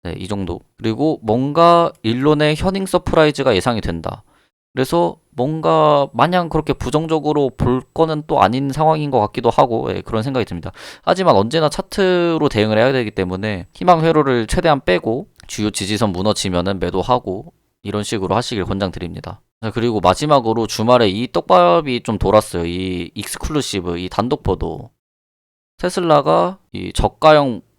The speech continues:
모델, 이 모델 Y의 저가형 모델을 뭐 연기한다, 뭐 이런 소식이 로이터를 통해서 이제 전달이 됐는데, 이게 기자 이름을 보니까 이 진현주 기자더라고요. 이 사람을 이제 테슬라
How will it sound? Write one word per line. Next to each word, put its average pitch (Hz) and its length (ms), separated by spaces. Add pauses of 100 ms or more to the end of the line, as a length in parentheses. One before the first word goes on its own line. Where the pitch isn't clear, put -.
(160)
모델, 95 680
이 104 120
모델 131 320
Y의 95 460
저가형 151 500
모델을 92 720
뭐 95 180
연기한다, 131 680
뭐 92 120
이런 123 320
소식이 135 440
로이터를 143 540
통해서 143 420
이제 95 100
전달이 107 340
됐는데, 90 640 (480)
이게 143 380
기자 175 360
이름을 131 260
보니까 110 560
이 95 200
진현주 170 720
기자더라고요. 95 640
이 135 300
사람을 151 500
이제 98 340
테슬라 147 760